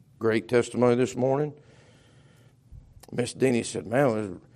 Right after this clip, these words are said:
she was ready." This girl this morning, she was, she was in vacation Bible school, and God was dealing with her all week, but she didn't get saved.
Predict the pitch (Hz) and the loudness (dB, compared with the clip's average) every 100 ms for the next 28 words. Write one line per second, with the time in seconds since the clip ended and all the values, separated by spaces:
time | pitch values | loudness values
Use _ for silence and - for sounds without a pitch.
0 | _ - 180 147 139 147 - - 208 - | _ 2 4 4 6 4 4 -2 -4 2
1 | 175 151 - - 147 147 156 196 135 - | 6 6 4 -6 -4 -2 4 6 6 0
2 | - - 220 170 - - - - 220 156 | -8 0 4 4 2 -8 -6 2 4 4
3 | 165 175 175 196 190 170 185 180 135 - | 4 4 6 4 4 2 4 4 2 0
4 | 139 110 92 139 160 120 175 202 123 117 | 0 0 4 6 6 6 4 6 6 6
5 | 135 202 196 120 127 135 113 - 208 196 | 8 8 6 -4 -4 -2 -4 0 4 4
6 | - | 4